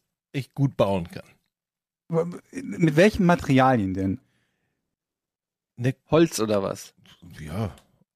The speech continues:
Speaker 1: kann auch ein bisschen Metall dabei sein, aber nicht viel. <laughs> Ihr könnt ja mal überlegen,
Speaker 2: Ja.
Speaker 1: vielleicht habt ihr eine Idee, was ihr gerne haben möchtet für die Wohnung.
Speaker 3: Ich, ich überleg mir was, ja.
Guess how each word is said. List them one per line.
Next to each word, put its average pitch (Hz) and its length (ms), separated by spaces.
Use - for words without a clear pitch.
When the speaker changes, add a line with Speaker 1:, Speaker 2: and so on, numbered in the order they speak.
Speaker 1:
kann 107 500
auch 104 340
ein 107 80
bisschen 117 260
Metall 104 360
dabei 120 360
sein, 127 400
aber 101 180
nicht 110 160
viel. - 280
<laughs> - 1400
Ihr 180 140
könnt 214 220
ja 196 100
mal 175 160
überlegen, 165 560
Speaker 2:
Ja. 131 100
Speaker 1:
vielleicht 160 360
habt 170 140
ihr 139 80
eine 123 120
Idee, 139 480
was 143 160
ihr 135 80
gerne 117 460
haben 101 280
möchtet 67 400
für - 180
die 78 160
Wohnung. 123 440
Speaker 3:
Ich, 98 60
ich - 80
überleg 127 420
mir - 120
was, - 140
ja. - 160